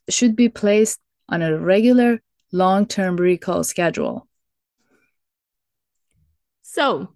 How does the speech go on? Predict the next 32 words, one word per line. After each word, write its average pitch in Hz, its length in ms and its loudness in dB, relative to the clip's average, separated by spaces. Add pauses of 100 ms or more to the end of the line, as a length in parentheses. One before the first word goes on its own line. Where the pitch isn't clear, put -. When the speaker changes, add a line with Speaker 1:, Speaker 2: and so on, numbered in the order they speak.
Speaker 2:
going 277 260 0
back 226 320 -4
to 233 100 -8
our 185 100 -6
second 180 360 -12
objective, - 560 -14 (260)
what 254 340 -4
is 208 260 -4
implant 185 440 -12
failure? 175 540 -12 (840)
What 370 160 -2
also 302 340 -2
makes 220 320 -4
this 170 160 -6
topic 160 460 -12
a 175 60 -6
little 254 360 -4
confusing 175 840 -8
is 170 200 -12
coming 175 460 -10
to - 220 -12
a 175 40 -6
consensus 202 840 -10 (180)
on 262 240 -2
implant 180 400 -12
failure 175 520 -8
criteria, 170 760 -12 (200)
or 190 520 -4 (200)
rather 165 480 -4
implant 170 400 -14
success - 420 -12
criteria. 139 680 -18